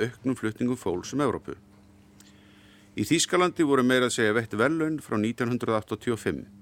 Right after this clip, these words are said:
einungis ætluð skáldum með annað móðurmál. Adelbert von Camillo-verðlaunin, nefnd eftir frönsku skáldi sem orti á þýsku,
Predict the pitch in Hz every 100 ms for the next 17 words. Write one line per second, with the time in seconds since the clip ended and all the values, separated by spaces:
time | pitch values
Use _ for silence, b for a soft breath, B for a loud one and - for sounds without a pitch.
0 | B B B B - 139 156 127 131 123
1 | 104 - 117 131 - 127 123 - 110 117
2 | 131 117 113 131 90 78 - - - -
3 | b b b b b b b 104 110 120
4 | 120 107 113 104 110 107 139 117 92 90
5 | 78 73 67 - - - - b b -
6 | 98 113 110 107 - 113 127 - 101 -
7 | 104 117 - 120 120 - 113 107 98 -
8 | 82 - 139 - - 131 131